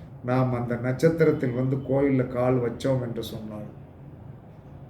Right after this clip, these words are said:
தொழில் சிறப்பாக ஓடும். இன்னொரு விஷயம், தொழில் சிறப்பாக ஓடணும்னா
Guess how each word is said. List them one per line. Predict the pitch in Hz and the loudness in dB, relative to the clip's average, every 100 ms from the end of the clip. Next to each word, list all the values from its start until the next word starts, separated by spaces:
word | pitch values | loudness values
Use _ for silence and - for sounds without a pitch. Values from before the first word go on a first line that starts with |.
| - - - - - - | -14 -14 -16 -16 -16 -10
தொழில் | 113 117 113 | -6 -4 -4
சிறப்பாக | - 110 107 107 104 | -6 -8 -8 -8 -10
ஓடும். | 107 104 104 - - - - - - - - - - | -8 -10 -12 -14 -16 -16 -16 -16 -16 -16 -16 -16 -8
இன்னொரு | 123 131 131 113 | -2 2 2 2
விஷயம், | - 123 135 - - - - - - - - - - - - - - - - - - - | -2 -2 -2 -4 -10 -14 -16 -16 -14 -14 -14 -14 -14 -16 -16 -16 -14 -14 -14 -14 -10 2
தொழில் | 175 202 196 | 6 6 6
சிறப்பாக | 160 160 156 156 156 | 6 6 6 6 6
ஓடணும்னா | 135 131 131 123 123 147 | 6 4 2 0 -2 -2